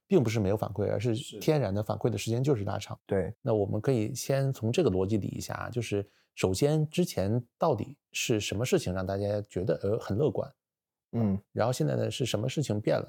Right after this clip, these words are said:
Speaker 1: 然后让大家觉得说，哎，好像有点悲观？
Speaker 2: 我觉得你说的这个乐观、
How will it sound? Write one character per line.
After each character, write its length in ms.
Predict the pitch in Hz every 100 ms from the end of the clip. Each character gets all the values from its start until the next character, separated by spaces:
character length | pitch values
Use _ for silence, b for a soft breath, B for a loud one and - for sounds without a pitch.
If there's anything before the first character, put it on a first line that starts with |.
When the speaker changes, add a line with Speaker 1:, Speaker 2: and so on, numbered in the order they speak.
| - 131
Speaker 1:
然 100 | 101
后 80 | 107
让 180 | 117
大 120 | 110 113
家 120 | 117
觉 120 | 107
得 80 | 107
说， 140 | 107
哎， 20 |
好 160 | 113 98
像 140 | 110
有 80 | 113
点 120 | 110
悲 200 | 104 113
观？ 200 | 117 107 123 _
Speaker 2:
我 120 | 123 110
觉 160 | 120
得 80 | 175 -
你 100 | 95
说 160 | 135
的 140 | 165 160
这 100 | 160
个 160 | 127 -
乐 180 | 135 156
观、 200 | 143